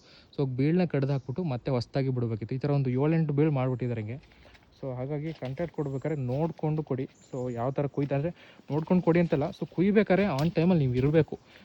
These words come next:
ನೀವು ತೋಟದಲ್ಲಿ ಇಲ್ಲ ಅಂತಂದ್ರೆ, so ಈ ಥರ ಎಲ್ಲ ಮಾಡ್ತಾರೆ. So ಬೇರೆ ಬೀಳುಗಳು ಕೂಡ ಆ ಥರ ಮಾಡಿದ್ದಾರೆ, ಒಂದು ಎರಡು ಮೂರು ಬೀಳು. So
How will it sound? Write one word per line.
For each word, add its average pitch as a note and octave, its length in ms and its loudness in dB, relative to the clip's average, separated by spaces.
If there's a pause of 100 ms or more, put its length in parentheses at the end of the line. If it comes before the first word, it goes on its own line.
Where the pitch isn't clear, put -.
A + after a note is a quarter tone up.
(120)
ನೀವು D#3+ 380 2
ತೋಟದಲ್ಲಿ D3+ 480 2
ಇಲ್ಲ D3+ 200 0
ಅಂತಂದ್ರೆ, C#3+ 500 -2 (320)
so D3 100 -2
ಈ C#3 60 0
ಥರ D3 160 -2
ಎಲ್ಲ D3 180 4
ಮಾಡ್ತಾರೆ. C3 720 -6 (380)
So C3 340 -4 (260)
ಬೇರೆ D#3+ 240 2
ಬೀಳುಗಳು E3 400 0
ಕೂಡ D#3+ 180 -2 (400)
ಆ C#3 40 -4
ಥರ D3+ 160 -4
ಮಾಡಿದ್ದಾರೆ, C#3 460 -4 (540)
ಒಂದು C3 180 -4
ಎರಡು C3 200 -2
ಮೂರು D3+ 160 0
ಬೀಳು. C3+ 220 -2
So - 220 -14